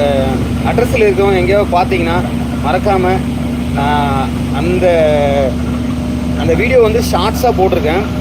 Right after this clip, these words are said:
அதுல வந்து நம்பர் இருக்கு, நீங்க போய் அதுல ஏதாவது தகவல் சொல்லணும்னு நினைச்சீங்கன்னா அதுல சொல்லுங்க. ஆ, இந்த கம்பெனியில வந்து ரெண்டு நடை ஓடி இருக்காரு,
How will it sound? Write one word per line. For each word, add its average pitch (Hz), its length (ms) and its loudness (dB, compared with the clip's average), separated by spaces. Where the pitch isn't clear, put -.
அதுல 196 220 2
வந்து 226 220 0
நம்பர் 214 280 0
இருக்கு, 196 240 0
நீங்க 170 180 2
போய் 196 140 2
அதுல 170 160 2
ஏதாவது 170 280 0
தகவல் 175 340 0
சொல்லணும்னு 180 380 0
நினைச்சீங்கன்னா 170 420 -2
அதுல 156 220 0
சொல்லுங்க. 156 280 -2
ஆ, 156 100 -2
இந்த 226 200 2
கம்பெனியில 269 440 0
வந்து 254 200 -2
ரெண்டு 202 220 2
நடை 247 220 4
ஓடி 226 140 4
இருக்காரு, 208 260 2